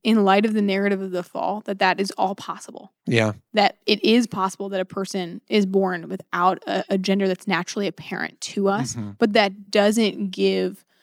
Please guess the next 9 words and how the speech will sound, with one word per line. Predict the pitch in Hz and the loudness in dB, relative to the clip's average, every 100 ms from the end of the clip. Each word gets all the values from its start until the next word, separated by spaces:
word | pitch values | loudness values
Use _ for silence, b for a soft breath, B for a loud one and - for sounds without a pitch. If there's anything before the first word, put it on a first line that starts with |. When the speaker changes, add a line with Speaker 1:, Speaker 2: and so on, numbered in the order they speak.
| _ | _
Speaker 1:
the | - - | 0 0
argument | 202 202 196 196 175 147 - - _ _ _ _ _ _ | 0 -2 0 0 -2 -8 -12 -18 _ _ _ _ _ _
that | 208 202 | 2 4
therefore, | 214 214 220 208 | 2 2 2 4
okay, | 202 196 202 | 4 2 0
gender | 185 202 202 202 | 0 -2 -2 0
is | 185 190 | 0 0
just | - 190 185 - | -2 -2 -2 -4
this | 180 190 - | -8 -8 -14